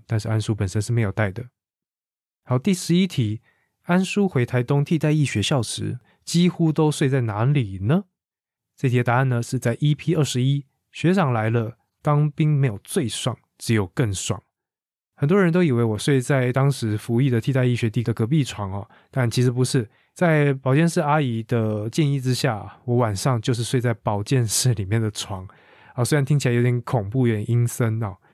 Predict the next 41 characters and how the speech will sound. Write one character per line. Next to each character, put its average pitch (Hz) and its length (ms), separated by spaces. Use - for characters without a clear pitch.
因 127 140
为 123 100
就 123 140
是 120 40
学 104 220
校 117 240
嘛， 92 140
然 92 40
后 101 80
又 113 120
是 117 80
保 95 180
健 107 180
室， 104 200
感 98 120
觉 98 120
好 104 100
像 113 80
什 107 100
么 107 100
鬼 92 200
片、 117 180
灵 127 180
异 139 80
卡 110 160
通 117 200
什 113 120
么 98 100
东 104 160
西 107 200
的， 101 160
就 123 140
是 110 240
保 110 120
健 123 160
室 127 140
应 120 60
该 120 120
很 113 140
可 104 160
怕， 104 340